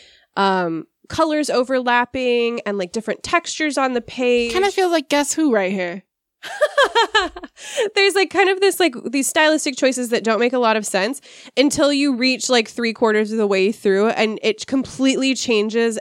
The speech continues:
Speaker 1: everything that has taken place before it. Once you finish the book, you immediately wanna go back and reread it to see what you missed.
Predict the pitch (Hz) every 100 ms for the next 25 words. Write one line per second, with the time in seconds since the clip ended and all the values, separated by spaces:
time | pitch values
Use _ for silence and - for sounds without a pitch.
0 | - 214 220 220 214 202 190 - 190 175
1 | 156 156 - 165 160 147 139 - - -
2 | - 240 285 320 320 302 285 277 247 247
3 | 240 233 214 220 226 220 208 208 190 190
4 | 196 190 185 190 185 170 160 147 - 254
5 | - 214 196 180 175 170 -